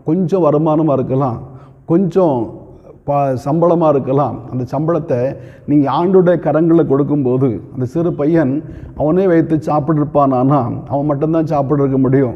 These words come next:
ஆனா அந்த ஐந்து அப்பம் இயேசுடைய கையில வந்தபோது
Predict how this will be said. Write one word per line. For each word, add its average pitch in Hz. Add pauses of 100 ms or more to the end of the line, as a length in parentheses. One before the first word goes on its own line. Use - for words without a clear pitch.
(460)
ஆனா 156
அந்த 151
ஐந்து 170
அப்பம் 147 (180)
இயேசுடைய 156
கையில 147
வந்தபோது 135